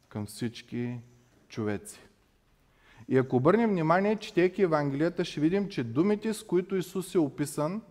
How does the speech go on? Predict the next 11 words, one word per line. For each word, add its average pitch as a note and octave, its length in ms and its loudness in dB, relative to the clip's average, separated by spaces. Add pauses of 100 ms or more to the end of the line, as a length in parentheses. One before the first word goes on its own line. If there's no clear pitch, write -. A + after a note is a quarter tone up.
(640)
е C#3 520 2
нежен D#3 680 2 (400)
и C#3+ 300 -2 (280)
кротък. - 540 -4 (1000)
Той, G#3+ 220 8
който G#3+ 280 4
има A3+ 180 4
властта D3 460 2
да F#3+ 140 2
ни D#3+ 240 0 (100)
смачка F3 840 2